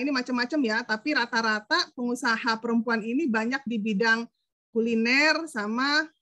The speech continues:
eh, satu lagi ada juga, eh, di pengusaha fashion gitu ya. Ini biasanya yang dilakukan oleh perempuan pengusaha. Nah, tetapi berdasarkan hambatan yang dialami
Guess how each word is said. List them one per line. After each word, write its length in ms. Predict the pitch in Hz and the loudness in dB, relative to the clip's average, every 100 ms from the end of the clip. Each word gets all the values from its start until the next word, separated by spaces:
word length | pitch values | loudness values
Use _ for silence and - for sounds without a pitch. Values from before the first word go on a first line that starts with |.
| - | -8
eh, 160 | 214 220 | -4 -2
satu 240 | 233 220 | -2 0
lagi 480 | 220 220 214 285 302 - | 2 2 2 0 -2 -4
ada 240 | 214 208 | -4 0
juga, 320 | 196 208 262 269 - | 2 2 0 0 -2
eh, 240 | 214 208 202 | -4 -2 -2
di 220 | 220 214 214 214 | -2 0 0 -2
pengusaha 400 | 220 226 254 254 254 | -2 -2 -2 -2 0
fashion 480 | 269 294 311 277 240 | 0 2 2 2 0
gitu 240 | 220 202 | -2 -2
ya. 80 | 226 | -4
Ini 80 | 254 | -4
biasanya 560 | 214 202 202 208 247 254 | -4 -4 -4 -4 -2 0
yang 320 | 214 208 202 | 2 0 -2
dilakukan 800 | 202 196 202 - 208 240 220 208 | -4 -6 -8 -6 -6 -4 -4 -4
oleh 240 | 202 214 | -6 -6
perempuan 400 | 214 220 214 208 202 | -2 0 0 0 -2
pengusaha. 480 | 208 214 202 202 180 _ _ _ _ - | -4 -4 -4 -2 -4 _ _ _ _ 0
Nah, 140 | 277 | 0
tetapi 560 | 302 311 285 294 - 427 | 2 2 2 2 4 4
berdasarkan 880 | 277 240 247 262 277 277 277 285 302 - _ - | 4 4 2 2 -2 0 -2 0 -2 -10 _ -2
hambatan 560 | 277 277 285 285 277 | 2 4 4 0 0
yang 160 | 277 269 | 0 -2
dialami 800 | 262 240 269 427 403 233 285 | -2 0 0 0 0 -2 -4